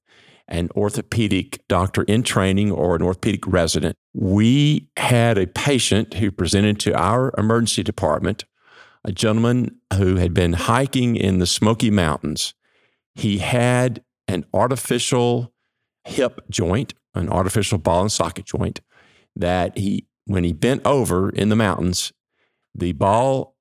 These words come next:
dislocated from the socket. They brought him in to the emergency room.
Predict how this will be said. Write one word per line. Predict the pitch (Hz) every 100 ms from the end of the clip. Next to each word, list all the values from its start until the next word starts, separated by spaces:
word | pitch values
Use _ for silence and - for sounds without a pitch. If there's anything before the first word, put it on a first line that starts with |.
| -
dislocated | 101 - 113 117 107 107 95
from | 101 90
the |
socket. | 80 110 90 - - - _ _ _ _ _ _ _ _
They | 92
brought | 73 95 95 117
him | 120
in | 113 113 107
to | 120
the | 113
emergency | 113 104 101 95
room. | 92 92 95 95 107